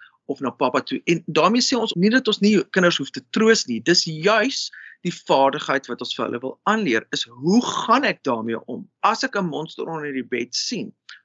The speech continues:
hoe gaan ek met die monster om? Nie hoe vermy ek die monster nie, want dan leer ons 'n vermydingspatroon aan. So, in plaas daarvan dat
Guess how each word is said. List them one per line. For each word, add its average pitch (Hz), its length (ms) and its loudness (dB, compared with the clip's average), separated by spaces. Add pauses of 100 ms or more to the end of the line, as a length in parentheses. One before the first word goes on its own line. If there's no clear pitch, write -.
(140)
hoe 208 300 2
gaan 214 420 0
ek 180 160 -4
met 151 180 -2
die 180 140 -2
monster 123 440 -4 (120)
om? 139 260 0
Nie 262 220 4
hoe 185 160 2
vermy 170 720 2
ek 143 220 -8
die 120 100 -6
monster - 400 -12
nie, 190 80 -2
want 185 240 -4
dan 226 220 2 (100)
leer 185 160 0
ons 196 160 -4
'n 190 80 -6
vermydingspatroon 160 1300 -2
aan. - 180 -16 (380)
So, 165 400 -2
in 175 120 -10
plaas 180 240 -2
daarvan 180 200 -8
dat 156 160 -8